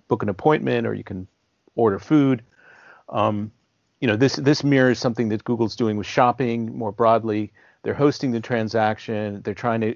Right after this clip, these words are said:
trying to drive more transactions directly th-, through Google.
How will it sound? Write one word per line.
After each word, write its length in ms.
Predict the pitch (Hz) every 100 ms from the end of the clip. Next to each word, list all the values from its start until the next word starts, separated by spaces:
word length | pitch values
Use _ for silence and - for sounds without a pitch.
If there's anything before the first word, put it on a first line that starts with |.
| -
trying 320 | - 120 110
to 180 | 107 107 _ -
drive 280 | 113 107 101
more 180 | 107 104
transactions 720 | 120 113 110 107 - 98 -
directly 420 | 110 107 - 98
th-, 200 | - -
through 540 | _ _ - 147 135 117
Google. 460 | 113 107 107 107